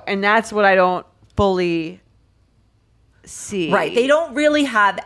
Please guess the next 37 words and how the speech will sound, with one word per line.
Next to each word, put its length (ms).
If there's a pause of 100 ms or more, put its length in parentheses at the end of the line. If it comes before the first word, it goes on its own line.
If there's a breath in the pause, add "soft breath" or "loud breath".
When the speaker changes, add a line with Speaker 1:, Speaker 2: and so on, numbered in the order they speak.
Speaker 2:
any 520
scenes 560
for 200
any 280
of 100
them 400
that 160
would 140
make 260
you 140
root 260
for 160
the 80
person, 540
like 180
how 160
you 220
do 400
root 60
Speaker 1:
Right. 220
Speaker 2:
for 100
Tony 280
Soprano. 840
Speaker 1:
Yeah, 280
that's 140
what 60
I'm 100
saying. 300
You're 80
kinda 200
like, 160
Oh, 160
Tony's 460
this, 240
like, 280 (420)
terrible 760 (640)
like, 260